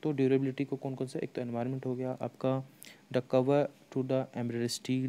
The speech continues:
the type and quality of the, अ, constituent material, the cement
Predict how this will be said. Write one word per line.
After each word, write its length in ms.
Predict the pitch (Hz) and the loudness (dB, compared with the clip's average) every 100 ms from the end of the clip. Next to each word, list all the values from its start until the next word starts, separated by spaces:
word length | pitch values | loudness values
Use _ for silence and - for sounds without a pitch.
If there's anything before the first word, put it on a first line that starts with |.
| 127 | 0
the 80 | - | 4
type 240 | 117 127 131 | 4 4 2
and 220 | 135 135 | 0 2
quality 520 | 120 123 123 127 127 | 2 4 0 0 0
of 200 | 127 117 | 0 0
the, 400 | - 120 123 120 - - - - - - - | 0 2 4 2 -2 -16 -20 -20 -20 -10 -2
अ, 220 | 113 113 | 0 0
constituent 540 | - 131 127 143 139 | 2 0 0 0 0
material, 800 | 131 120 127 127 131 135 135 131 | 2 2 2 4 4 6 4 4
the 40 | 127 | 0
cement 480 | - - 143 156 | -2 -2 0 0